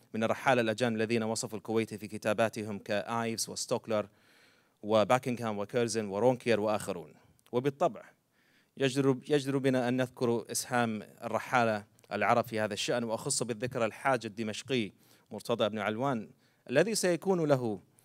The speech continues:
نصيب في هذه المحاضرة، الذي مر بالكويت والجهراء في شهر يوليو سنة ألف وسبعمائة وتسعة ميلادي،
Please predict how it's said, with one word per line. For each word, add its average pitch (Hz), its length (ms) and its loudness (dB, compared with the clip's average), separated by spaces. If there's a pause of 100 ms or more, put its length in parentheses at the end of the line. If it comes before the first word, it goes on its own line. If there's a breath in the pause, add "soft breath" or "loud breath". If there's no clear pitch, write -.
(140 soft breath)
نصيب 123 320 0
في 120 180 -2
هذه 120 200 0
المحاضرة، 107 580 -2 (760)
الذي 110 240 0
مر 123 220 6
بالكويت 120 480 0
والجهراء 117 600 0 (140)
في 117 100 -8
شهر 117 260 0
يوليو 120 320 2
سنة 110 320 -2
ألف 110 160 -8
وسبعمائة 104 320 -6
وتسعة 104 300 -4
ميلادي، 113 480 0